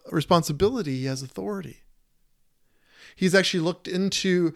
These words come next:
some of the Native American relations and, and some of the tragedies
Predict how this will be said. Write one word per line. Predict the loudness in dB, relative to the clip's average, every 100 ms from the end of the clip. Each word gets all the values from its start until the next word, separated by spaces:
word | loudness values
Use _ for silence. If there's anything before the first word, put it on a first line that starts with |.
| -8
some | -8 -2 0
of |
the | 0
Native | 2 2 2 0
American | 0 2 0 0 -2 -2
relations | 0 2 2 0 -2 -4 -8 -16 -20 -6
and, | -4
and | -2 -2
some | 0 0
of |
the | 0
tragedies | -2 -4 -4 -2 0 0 -2 -4 -8 -10 -16